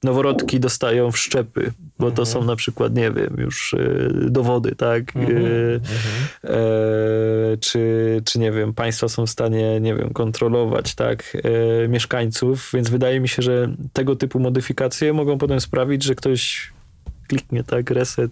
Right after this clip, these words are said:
Speaker 1: i, i, i nie wiem, spalą
Speaker 2: Wtedy
Speaker 1: na-,
Speaker 2: pół miasta pójdzie spać.
Speaker 1: spalą nam się procesory,
Speaker 2: <laughs>
Speaker 1: więc jakbym miał patrzeć, to chyba w tym kierunku,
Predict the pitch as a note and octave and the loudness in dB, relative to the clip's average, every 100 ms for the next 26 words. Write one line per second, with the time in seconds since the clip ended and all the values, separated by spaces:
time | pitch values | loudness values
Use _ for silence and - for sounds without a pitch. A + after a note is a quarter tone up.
0 | - A#2 A#2+ A#2+ B2 B2 A#2+ B2+ - A#2 | 0 0 2 0 0 0 0 0 0 0
1 | A#2 - B2+ B2 - A#2+ - B2 A2+ C3+ | 0 -2 -2 -4 -2 0 2 0 0 0
2 | B2 - - A#2+ A2+ - B2+ - C#3 B2 | -2 -4 -4 -4 -4 -8 -6 -4 0 2
3 | A#2+ A#2 A2+ A#2+ B2 E3+ B2 - B2 A#2 | 2 0 0 0 0 -2 -2 0 2 2
4 | A#2+ A#2+ A2+ - - - - - G3+ C#4 | 2 2 0 -2 -6 -18 -20 -4 0 4
5 | B3+ A3+ A3+ E4+ - G#3 - E3 E3 C#3 | 4 2 2 0 2 2 2 2 2 0
6 | - - C#3+ A#2 B2 A#2+ A#2 - | -2 0 0 2 2 2 0 2